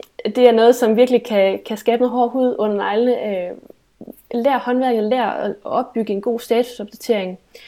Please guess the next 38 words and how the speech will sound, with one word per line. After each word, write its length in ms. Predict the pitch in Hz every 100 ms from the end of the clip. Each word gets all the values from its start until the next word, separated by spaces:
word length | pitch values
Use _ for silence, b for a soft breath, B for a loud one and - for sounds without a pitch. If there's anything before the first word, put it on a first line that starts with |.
| B B B
Se, 380 | - - 294 -
hvad 120 | 226
er 160 | 220 233
det, 100 | 233
dit, 160 | 208 202
øh, 160 | 190 -
community 360 | 233 240 240 208 202
reagerer 380 | 190 190 269 196
på. 320 | - 208 - _ b b _
Og 240 | 214 196
lær 200 | 233 240
dig, 160 | 196 190
jeg 140 | 196
synes, 380 | 208 254 254 254 190
øhm, 380 | 175 185 - - - _ - _ -
godt, 200 | 240 285
at 100 | 214
man 180 | 196 190
kan 120 | 214
sætte 220 | 202 240 240
som 100 | 190
mål, 320 | 208 220 190
at, 160 | 170 -
at, 220 | 190 - _ - - - - - _
at 240 | 214 208 202
gå 100 | 226 214
og 280 | - - 214
nå 140 | 220 254
ud 60 | 262
til, 260 | 233 202 196
det 300 | 196 - -
kan 100 | 214
blive 180 | 202 214
det 120 | 202
dobbelte 300 | 220 233 214
af 80 | 185
ens 200 | 190 190
fanbase. 560 | 208 220 214 208 208